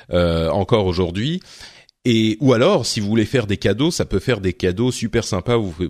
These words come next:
vous pouvez faire un, un album avec un thème, euh, pour, euh, cadeau d'anniversaire, cadeau de Noël, et cetera. Faire carrément des, des, des photos, des magnets, enfin des séries.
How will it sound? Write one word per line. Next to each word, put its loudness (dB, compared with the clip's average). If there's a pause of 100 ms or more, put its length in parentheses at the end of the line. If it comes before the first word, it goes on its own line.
vous -6
pouvez 0
faire 0
un, -2 (400)
un 0
album 4
avec -2
un 0
thème, 2 (320)
euh, 0 (160)
pour, 0
euh, 0
cadeau -6
d'anniversaire, -4
cadeau -4
de -6
Noël, -2
et -2
cetera. -2
Faire -4
carrément -2
des, -2 (380)
des, 0
des 0
photos, 0
des 0
magnets, 0
enfin -4
des -2
séries. -2